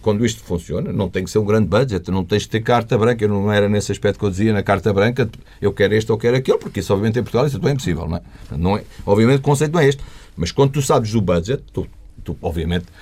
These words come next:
se tens noção, dizes assim, "Pá, eu com este budget eu posso ganhar, eh, com este budget, eh, não sei, bem, com este não ganho mesmo."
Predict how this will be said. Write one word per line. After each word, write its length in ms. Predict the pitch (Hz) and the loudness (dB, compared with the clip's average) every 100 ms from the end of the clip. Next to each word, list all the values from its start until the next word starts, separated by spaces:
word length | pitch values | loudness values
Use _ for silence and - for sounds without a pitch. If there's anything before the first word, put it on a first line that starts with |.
| - | -20
se 160 | - - | -16 -2
tens 460 | 123 107 87 - - - - | 2 2 0 -6 -10 -12 0
noção, 440 | 113 - 110 123 | 0 4 2 2
dizes 260 | 123 127 117 | 0 -2 0
assim, 200 | 117 113 | 0 0
"Pá, 160 | - | -2
eu 80 | 71 | -8
com 100 | - | -6
este 120 | 73 - | -10 -6
budget 200 | 78 87 | -8 -6
eu 60 | |
posso 200 | 87 90 | -6 -4
ganhar, 400 | 107 104 110 127 | -2 0 0 -2
eh, 300 | 196 120 - - - | -4 -6 -10 -14 -18
com 160 | - 82 | -14 -14
este 160 | - | -12
budget, 340 | 82 73 82 - - | -10 -8 -8 -8 -14
eh, 280 | - 64 - - - - - - - - | -14 -12 -16 -20 -20 -20 -20 -20 -20 -6
não 140 | 95 | -4
sei, 440 | - 123 120 156 - - - | 0 4 4 4 -4 -16 -16
bem, 160 | - 101 | -2 0
com 100 | 113 | 2
este 120 | 104 | 2
não 100 | 117 | 4
ganho 220 | 120 135 | 4 4
mesmo." 340 | 160 131 123 | 4 2 0